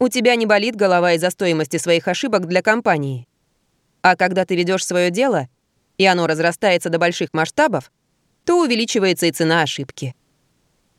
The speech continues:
Это даже не риски, о которых часто говорят, а промахи, которые ты можешь сделать из-за лени, разгильдяйства или самоуверенности. Если ты готова к таким потерям,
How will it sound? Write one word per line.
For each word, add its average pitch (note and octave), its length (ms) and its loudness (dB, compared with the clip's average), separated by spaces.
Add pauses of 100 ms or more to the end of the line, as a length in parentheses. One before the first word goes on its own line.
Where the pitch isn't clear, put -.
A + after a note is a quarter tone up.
(140)
Это F#3+ 220 -2
даже F#3 280 0
не F#3+ 140 -2
риски, G3+ 240 -4
о E3+ 80 0
которых F3+ 320 -2
часто F3 320 -2
говорят, E3+ 400 2 (580)
а G3+ 140 6
промахи, B3+ 500 0 (320)
которые C4 360 2
ты C4 100 -2
можешь B3 280 0
сделать A#3 300 2
из-за A3+ 220 0
лени, A3 400 0 (240)
разгильдяйства F#3 880 0 (400)
или G#3 180 4
самоуверенности. G3+ 1000 0 (880)
Если G3+ 300 2
ты F#3 120 -2
готова G3 360 2
к - 60 -6
таким E3+ 300 -2
потерям, D3 500 0